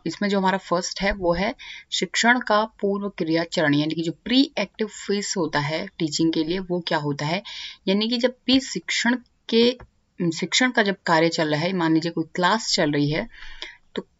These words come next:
क्लास को स्टार्ट होने से पहले जो शिक्षक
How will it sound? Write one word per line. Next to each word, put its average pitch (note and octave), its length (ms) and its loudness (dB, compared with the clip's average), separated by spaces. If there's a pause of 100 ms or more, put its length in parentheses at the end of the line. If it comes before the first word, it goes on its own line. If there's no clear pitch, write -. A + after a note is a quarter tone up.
(120)
क्लास G#3 440 4
को - 260 0
स्टार्ट G3+ 580 6
होने F#3+ 200 2
से G#3 120 -2
पहले E3 460 0 (440)
जो G3 140 -2
शिक्षक - 600 0